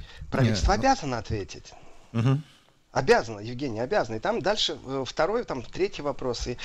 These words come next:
Speaker 1: "а вы думали о том, как Россия ответит?" Вот это мой ответ щас вам, Евгений. Вы говорите, "Как мы ответим?" А вот он спрашивает правительство. Вот вы ввели такой закон.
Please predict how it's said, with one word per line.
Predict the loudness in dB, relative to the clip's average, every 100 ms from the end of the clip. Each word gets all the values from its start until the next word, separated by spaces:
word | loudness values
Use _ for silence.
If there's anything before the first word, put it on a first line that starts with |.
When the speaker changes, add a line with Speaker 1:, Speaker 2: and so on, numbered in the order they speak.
| -6 -6 -6
Speaker 1:
"а | 0 2
вы | 2
думали | 0 2 4 4
о | 2
том, | 0 -2
как | 0 -2
Россия | 0 -2 -2 -2
ответит?" | -2 -4 -6 -6
Вот | -6
это | -2 0 0 -2
мой | 0 2 2
ответ | 0 -2
щас | -2 -4
вам, | -2 -2
Евгений. | -4 -8 -8 -8 -10 -14 -18 -4
Вы | -2
говорите, | 0 0 0
"Как | 0 0 0
мы | -4
ответим?" | -4 -8 -8 -10 -14 -14
А | -4
вот | 0 2
он | 2
спрашивает | 2 2 2 0 -2
правительство. | -2 -2 -4 -4
Вот | -2 0
вы | 0
ввели | 0 0 -2
такой | -2 -2
закон. | 0 -2 -4 -8